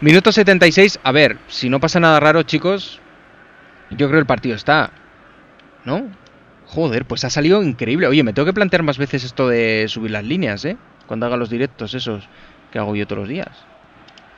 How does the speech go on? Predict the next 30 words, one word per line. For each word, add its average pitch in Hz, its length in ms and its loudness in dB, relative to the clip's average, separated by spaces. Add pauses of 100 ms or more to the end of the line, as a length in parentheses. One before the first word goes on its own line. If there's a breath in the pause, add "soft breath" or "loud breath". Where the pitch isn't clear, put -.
(1160)
Vale, - 220 -10
bien. 147 600 0 (200)
Es 139 160 -4
que 156 80 0
también 151 400 2 (220)
es 131 180 -8
una 156 140 2
jugada 143 220 0
muy 135 260 0
simple 147 360 0
la 104 140 -2
que 110 60 -6
acaba 120 220 -2
de 117 100 -2
plantear 113 340 -4
el 104 80 -6
rival, 107 220 -6
yo 101 120 -6
creo, 120 220 -4
¿eh? 107 60 -6
Teniendo 120 320 -2
el 127 80 -2
Liverpool 165 500 -2 (580 loud breath)
y 131 140 -4
con 117 200 -4
ochocientos 117 580 -6
de, 123 320 2
de 107 80 -4
valoración, 101 560 -6
¿no? 165 200 -6